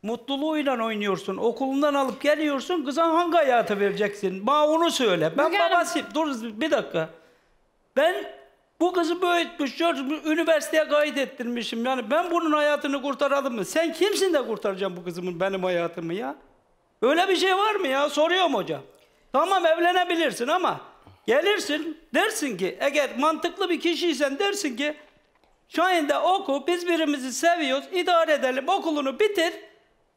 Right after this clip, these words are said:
Speaker 1: Babandan gelir isteriz, istemezse kaçır." Eyvallah ama sen benim kızımın şimdi geleceğiyle oynuyorsun. Benim kızım okulunu bitirseydi, ben bir şey istemiyorum. Benim dünyada bir kızım var,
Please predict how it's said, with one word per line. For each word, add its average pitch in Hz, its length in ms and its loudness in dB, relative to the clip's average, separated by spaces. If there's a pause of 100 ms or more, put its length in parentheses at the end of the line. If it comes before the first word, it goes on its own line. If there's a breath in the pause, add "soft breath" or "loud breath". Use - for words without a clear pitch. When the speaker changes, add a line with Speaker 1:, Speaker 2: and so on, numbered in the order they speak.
Speaker 1:
Babandan 349 520 2
gelir 339 280 2
isteriz, 339 720 -2 (420)
istemezse 392 580 0
kaçır." 427 460 -2 (680)
Eyvallah 285 600 2
ama 339 340 2 (460)
sen 294 260 0
benim 349 300 2
kızımın 349 420 2
şimdi 330 340 0
geleceğiyle 311 600 2 (100)
oynuyorsun. 285 560 0
Benim 302 260 -2
kızım 277 260 -6
okulunu 277 460 -2
bitirseydi, 247 760 -2
ben 339 200 0
bir 330 80 2
şey 339 220 0
istemiyorum. 226 680 0
Benim 320 300 0
dünyada 277 460 0
bir - 100 -4
kızım 254 340 -2
var, 311 160 2